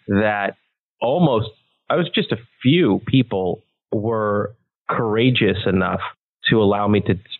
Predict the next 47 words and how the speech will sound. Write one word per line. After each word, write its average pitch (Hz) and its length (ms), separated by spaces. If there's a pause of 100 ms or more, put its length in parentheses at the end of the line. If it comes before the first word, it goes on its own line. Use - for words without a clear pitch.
(220)
to 113 100
directly 101 460
quote 98 340
them 87 180
in 85 80
the 85 80
report. 87 460
Everybody 92 440
else 90 200 (100)
wanted 92 380
to - 60
remain 87 340
anonymous. 87 560 (100)
And 104 100
I 117 100
understand 95 540
that. 82 260 (100)
Uh, 92 140
you 92 160
know, 85 60
nobody 87 300
wanted 87 260 (100)
to, 85 200
uh, 85 100 (280)
really 120 300
s-, 107 40 (380)
show 117 280
that 107 120
they 107 100
were 95 100
speaking 95 360
out, 98 260
you 95 100
know, 90 60
that 87 120
there 92 120
were 90 140
really 92 200
challenges 92 520
behind 87 280
the 80 120
scenes. 110 320
But 104 100
I, 156 100 (340)
I 127 100
just 131 200
thought 151 180